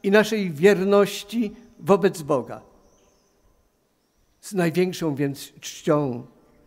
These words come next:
kierujemy nasz wzrok ku złocistej monstrancji niesionej w uroczystej procesji od wawelskiej katedry aż do rynku głównego. W niej naszym oczom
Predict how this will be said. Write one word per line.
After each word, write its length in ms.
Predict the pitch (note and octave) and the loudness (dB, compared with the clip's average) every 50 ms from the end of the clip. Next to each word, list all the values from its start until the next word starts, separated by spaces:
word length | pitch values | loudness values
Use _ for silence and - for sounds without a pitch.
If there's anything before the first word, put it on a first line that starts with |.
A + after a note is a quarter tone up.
| _ _ _ _ _ _ _ _ _ _ - | _ _ _ _ _ _ _ _ _ _ 2
kierujemy 560 | - F#3+ F#3 F#3 F#3 F#3+ G3 G3+ G3 F#3+ F#3 | 4 6 6 8 8 8 8 8 8 8 6
nasz 320 | F3 F3 F3 E3 - - | 6 6 4 2 0 -6
wzrok 640 | D3+ C3+ B2+ - E3 E3+ F3+ F#3 F3+ E3 D3 - - | -10 -10 -6 0 4 4 4 4 4 -2 -8 -12 -6
ku 120 | - F3+ | -4 -4
złocistej 640 | E3 - E3+ E3 D#3 - F#3+ G3 F3+ - - F3+ E3 | -2 0 -2 -2 -2 -4 -8 -12 -6 0 2 2 2
monstrancji 920 | E3 E3 D#3+ D#3+ D#3 D#3+ - F3 E3+ F3 F3 F3 E3+ - G#3 G3+ F#3+ F3 - - _ _ _ _ _ _ _ _ _ _ _ _ - | 4 2 2 0 -2 -2 0 0 2 2 0 -2 -6 -8 -8 -8 -8 -10 -12 -20 _ _ _ _ _ _ _ _ _ _ _ _ -4
niesionej 480 | E3+ F#3 F3+ F#3 G#3+ G#3 G#3 G#3 G3 F3+ | -2 0 2 2 4 4 6 6 6 4
w 80 | D3+ | 4
uroczystej 580 | F#3+ G3 F#3+ F#3 F#3+ G#3+ G#3+ - - A3+ G#3 F#3+ | 4 2 2 2 2 -4 -8 -6 -4 -4 -4 -2
procesji 760 | - G3 F3+ F3 - G3 F#3+ F#3+ F#3 - G3 G3+ F#3+ F3+ - - - - _ _ _ - | -2 -2 -4 -2 0 2 2 2 0 -2 -8 -8 -10 -10 -12 -16 -20 -20 _ _ _ -2
od 140 | G3+ F3+ D3+ | -2 0 2
wawelskiej 680 | E3+ F3+ E3+ D#3+ G3+ G#3 G3+ F#3+ - - G3+ F#3+ F3+ | 4 2 4 4 4 4 2 0 -4 -4 -2 -2 -2
katedry 680 | - F#3 E3+ E3 - F3+ F3+ E3+ E3+ F3+ F3 F3 F3 F3 - - _ _ _ _ _ | 0 -2 -2 0 0 -2 -2 0 0 -2 -2 -2 -4 -6 -12 -20 _ _ _ _ _
aż 180 | - F3 F3 E3+ | -4 -2 -2 0
do 160 | E3 F3+ E3+ | 2 2 2
rynku 380 | D#3 D#3+ E3 D#3+ D#3 - D#3 C#3 | 2 2 0 -2 -2 -2 -4 -4
głównego. 600 | C3+ C#3+ C#3+ B2 A#2 B2 B2 A#2 A#2+ - C3+ - - _ _ _ _ _ - - _ - - - _ _ _ _ _ - - _ _ _ _ - - - | -4 -6 -6 -6 -6 -6 -6 -6 -8 -10 -14 -16 -18 _ _ _ _ _ -20 -20 _ -20 -20 -20 _ _ _ _ _ -20 -20 _ _ _ _ -20 -20 -16
W 100 | C3+ C#3 | -6 0
niej 560 | D#3 F#3+ G3 G#3 G#3 G#3 G#3 G#3+ G#3 F#3+ F#3 F3 - - _ _ _ _ - | 4 4 6 6 4 2 -2 -6 -6 -8 -10 -14 -18 -20 _ _ _ _ -2
naszym 420 | D3+ F3 F#3+ F#3 - G#3 F#3+ F3+ | 0 0 0 0 0 0 0 0
oczom 580 | F#3+ - E3 D#3 D#3 - - C3 C#3 B2+ C3 | 0 -2 -4 -6 -6 -8 -12 -14 -14 -14 -18